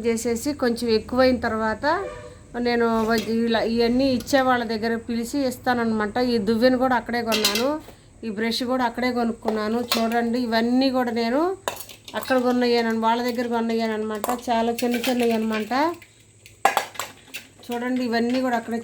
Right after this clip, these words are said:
చాలా, ఇంకా చాలా ఉన్నాయి, నేను బయట పెట్టలేదు. చూడండి, ఇవన్నీ కూడా నేను కొంటానన్నమాట. రెండు నెలలకు ఒకటి ఏదో ఒకటి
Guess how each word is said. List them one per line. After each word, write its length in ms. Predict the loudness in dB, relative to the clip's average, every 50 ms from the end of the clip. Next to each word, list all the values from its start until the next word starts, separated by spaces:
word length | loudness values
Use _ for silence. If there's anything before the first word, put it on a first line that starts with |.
| 0
చాలా, 140 | 0 0 2 0 -2 -2
ఇంకా 140 | -2 -4 -4 -2
చాలా 260 | 0 0 0 2 2 0 0 -2
ఉన్నాయి, 220 | -2 -2 -2 -2 0 0
నేను 120 | -2 -2 -2 -2
బయట 140 | -2 -2 -2 -4 -4
పెట్టలేదు. 480 | -6 -6 -6 -6 -6 -4 -2 -2 -2 -2 -2 -4 -6 -10 -20 -10 -4 -4 -4 -4 -4 -10 -14 -12 -8
చూడండి, 460 | -4 -4 -2 -2 -2 -2 -2 0 0 0 -2 -4 -6 -8 -12 -8 -4
ఇవన్నీ 340 | -2 0 0 0 0 0 0 2 2
కూడా 160 | 2 2 2 2
నేను 140 | 0 0 0 0
కొంటానన్నమాట. 640 | 0 0 0 0 0 0 0 0 0 0 -2 -2 -4 -4 -2
రెండు 140 | 0 2 2
నెలలకు 240 | 2 2 2 0 0 -2
ఒకటి 220 | -2 -2 -2 -2 0 2 2
ఏదో 140 | 2 2 2 2 2
ఒకటి 220 | 2 0 0 -4